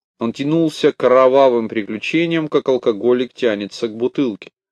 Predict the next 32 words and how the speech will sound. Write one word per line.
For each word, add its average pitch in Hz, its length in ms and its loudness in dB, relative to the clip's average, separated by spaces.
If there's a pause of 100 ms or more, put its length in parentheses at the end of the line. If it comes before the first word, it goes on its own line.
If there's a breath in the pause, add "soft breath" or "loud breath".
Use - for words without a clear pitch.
(600)
Да 104 160 -2
и 101 60 0
как 117 220 2
удержаться 101 600 -2
от 95 120 -4
убийства, 110 540 -8
если 95 600 -4 (680)
все - 260 -2
вокруг 107 360 0
только 113 380 0
и 104 60 0
думают, 110 560 -4
как 95 260 -4
бы 90 120 -8
досадить 90 540 -8
обожаемой 92 680 -4
матери? 107 500 -10 (800)
И 139 80 0
Золт 175 380 2
убивал 131 460 2
всё - 220 -6
чаще 101 580 -4
и 95 40 -10
чаще. - 540 -6 (800)
Враги 127 360 2
были 120 300 2
всюду, - 560 -6 (640)
кто - 240 0
посягал 104 540 -2
на 101 100 -4
её 98 240 -4
здоровье, 113 600 -2